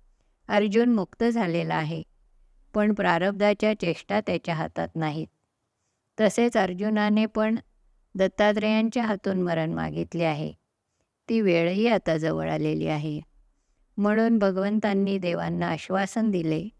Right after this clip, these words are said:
की, "मी जमदग्नी ऋषींच्या पुत्राच्या रूपाने जन्म घेऊन अर्जुनाचा नाश करीन." असे करण्यामागे भगवंताचा हेतू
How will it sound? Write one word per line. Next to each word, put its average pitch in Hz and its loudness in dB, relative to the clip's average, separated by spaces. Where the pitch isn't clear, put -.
की, 233 4
"मी 233 4
जमदग्नी 214 2
ऋषींच्या 175 -2
पुत्राच्या 165 -2
रूपाने 160 -4
जन्म 160 -2
घेऊन 185 2
अर्जुनाचा 160 0
नाश 147 -2
करीन." 143 -4
असे 190 2
करण्यामागे 170 0
भगवंताचा 165 -2
हेतू 170 -2